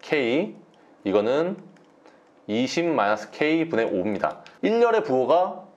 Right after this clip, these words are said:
모두 양수가 돼야 돼요. 그래서 K가 영보다 커야 되고, 이십 마이너스 K 분의 오가 영보다 커야 됩니다. 그러면 이거 부등식의 성질에 의해서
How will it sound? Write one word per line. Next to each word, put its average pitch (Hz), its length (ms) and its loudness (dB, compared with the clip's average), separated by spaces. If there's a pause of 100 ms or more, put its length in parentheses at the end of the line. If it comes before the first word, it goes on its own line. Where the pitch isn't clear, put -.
모두 269 300 0
양수가 120 460 0
돼야 85 180 0
돼요. 73 300 -4
그래서 104 420 0 (360)
K가 139 440 2
영보다 90 280 0
커야 127 240 2
되고, 120 520 0 (280)
이십 101 240 -2
마이너스 110 320 0
K 123 360 -2
분의 101 160 0
오가 113 640 0 (260)
영보다 95 320 0
커야 147 160 0
됩니다. 80 340 -6 (560)
그러면 117 220 2
이거 113 180 2
부등식의 127 480 0
성질에 127 300 0
의해서 85 520 0